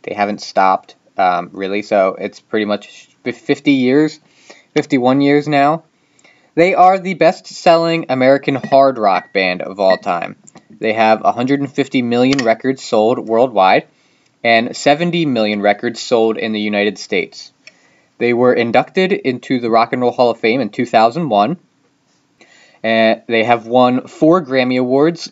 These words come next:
six American Music Awards, and ten M T V Music Awards. And they've released fifteen studio albums and seventy-two singles. Of their fifteen albums,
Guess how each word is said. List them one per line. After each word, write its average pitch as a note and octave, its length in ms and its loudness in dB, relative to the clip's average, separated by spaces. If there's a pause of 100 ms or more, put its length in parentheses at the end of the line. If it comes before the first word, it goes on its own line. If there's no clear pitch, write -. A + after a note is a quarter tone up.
six - 320 -6
American C3 460 -2
Music A#2+ 280 -6
Awards, C#3+ 520 0
and A2 180 -6
ten C3 300 0
M A#2+ 260 -2
T A#2+ 280 -2
V A#2+ 240 -2
Music G2 360 -6
Awards. F#2+ 480 -4 (840)
And E3 160 2
they've G3 180 2
released G3 480 -2
fifteen A#3+ 460 -2
studio F#3+ 420 0
albums E3 480 2
and C3 240 -6
seventy-two A#2+ 540 -4
singles. F2 580 -8 (580)
Of E3+ 300 2
their E3+ 300 2
fifteen D#3 500 -2
albums, B2 720 -2